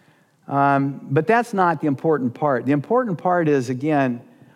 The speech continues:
why would Lot's wife look back? Now, the word look in Hebrew is nabat,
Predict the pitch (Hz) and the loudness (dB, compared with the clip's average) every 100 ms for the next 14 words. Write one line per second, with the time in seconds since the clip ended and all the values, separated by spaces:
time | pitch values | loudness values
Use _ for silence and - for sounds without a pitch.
0 | _ 131 151 190 175 143 139 147 - 131 | _ 0 2 2 2 2 2 0 -4 -4
1 | 135 131 123 - - - 127 139 - 143 | 0 0 -4 -14 -14 -2 0 0 0 0
2 | - 147 147 147 147 196 220 170 180 185 | 2 2 2 2 2 2 2 2 4 4
3 | 180 165 143 135 - - - - - 240 | 2 0 2 0 -4 -18 -20 -6 0 4
4 | 175 147 139 131 135 139 131 151 175 113 | 4 4 4 2 2 2 2 4 4 2